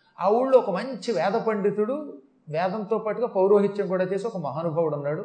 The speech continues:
ఆయనకు అన్ని విద్యలు వచ్చు, ఆయనంటే అందరూ గౌరవించేవారు. ఈ గ్రామాధికారి మాత్రం ఎప్పుడు పిలిచి, ఏకాదశి నాడు కూడా పైసా ఇచ్చేవాడు కాదు, ఓ స్వయం పాకం కూడా ఇచ్చేవాడు కాదట. ఈ గ్రామాధికారికి ఒక గోశాల ఉంది,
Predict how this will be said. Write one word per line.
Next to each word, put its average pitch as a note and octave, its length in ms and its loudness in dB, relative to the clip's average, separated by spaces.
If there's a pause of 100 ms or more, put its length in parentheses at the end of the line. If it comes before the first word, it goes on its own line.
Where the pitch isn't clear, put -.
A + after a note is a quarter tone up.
(120)
ఆయనకు D#3 180 -6
అన్ని D#3 300 -4
విద్యలు F3+ 340 -2
వచ్చు, C#3 300 -4 (720)
ఆయనంటే G3 360 -4
అందరూ F#3 240 -2
గౌరవించేవారు. D#3 680 -2 (1700)
ఈ A3+ 340 -2
గ్రామాధికారి B3 760 4
మాత్రం A3+ 300 2
ఎప్పుడు B3+ 340 2
పిలిచి, A#3 380 -2
ఏకాదశి C4 580 4
నాడు C4 180 8
కూడా C4 160 8
పైసా A3 280 4
ఇచ్చేవాడు E3+ 340 0
కాదు, B2+ 260 -4 (600)
ఓ C4 80 2
స్వయం G3+ 360 0
పాకం F3 220 4
కూడా F3+ 140 4
ఇచ్చేవాడు D#3+ 340 0
కాదట. A#2 320 -4 (1120)
ఈ G#3 160 -4
గ్రామాధికారికి F3+ 1000 -2
ఒక C#3 220 -4
గోశాల D3+ 360 4
ఉంది, A2+ 280 -8